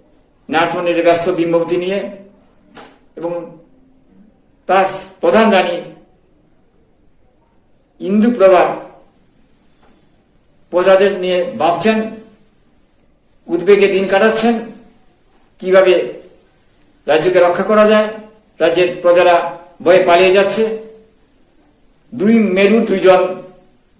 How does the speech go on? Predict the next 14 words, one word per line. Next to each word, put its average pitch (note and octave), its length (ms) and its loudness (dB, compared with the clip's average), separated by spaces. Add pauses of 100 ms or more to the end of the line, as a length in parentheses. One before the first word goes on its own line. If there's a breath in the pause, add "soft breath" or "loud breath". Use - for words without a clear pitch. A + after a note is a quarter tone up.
(140)
একজন E3+ 480 -2 (240)
পরম G#3+ 280 2
বৈষ্ণব A#3 540 2 (400)
ইন্দুপ্রভা G#3 720 0 (920)
রাধা E3 200 2
বল-, F3 460 -2
বল্লভের F3 280 2
আশ্রিত, A3+ 360 0 (680)
আরেকজন F3 580 -2 (1300)
ভূ F3 360 -4 (240)
বিলাসে F#3+ 720 0 (160)
তামসিক G#3 460 -2
জীবনে F3 480 0 (1600)
মত্ত। F#3+ 540 0